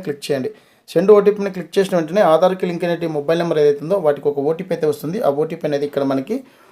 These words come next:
ఫోర్ మినిట్స్ టైమ్ ఉంటుంది. ఆ ఫోర్ మినిట్స్‌లో మీకు ఆధార్ ఓటీపీ అనేది ఎంటర్ చేసిన వెంటనే, సబ్మిట్ చేసిన వెంటనే మీకు హౌస్ హోల్డ్ మ్యాపింగ్‌లో మ్యాపింగ్ అయి ఉందా లేదా అని చెప్పేసి కూడా చూపించడం జరుగుతుంది. So, ఒకవేళ మీకు హౌస్ హోల్డ్ మ్యాపింగ్‌లో లేకుంటే కనుక డీటెయిల్స్ అనేది ఓపెన్ అవుతాయి.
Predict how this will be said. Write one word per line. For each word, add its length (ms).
ఫోర్ 220
మినిట్స్ 260
టైమ్ 200
ఉంటుంది. 240
ఆ 120
ఫోర్ 200
మినిట్స్‌లో 300
మీకు 200
ఆధార్ 320
ఓటీపీ 300
అనేది 200
ఎంటర్ 240
చేసిన 240
వెంటనే, 300
సబ్మిట్ 340
చేసిన 240
వెంటనే 260
మీకు 220
హౌస్ 180
హోల్డ్ 200
మ్యాపింగ్‌లో 420
మ్యాపింగ్ 340
అయి 160
ఉందా 280
లేదా 180
అని 100
చెప్పేసి 300
కూడా 180
చూపించడం 400
జరుగుతుంది. 300
So, 60
ఒకవేళ 320
మీకు 160
హౌస్ 160
హోల్డ్ 160
మ్యాపింగ్‌లో 360
లేకుంటే 280
కనుక 140
డీటెయిల్స్ 340
అనేది 220
ఓపెన్ 180
అవుతాయి. 220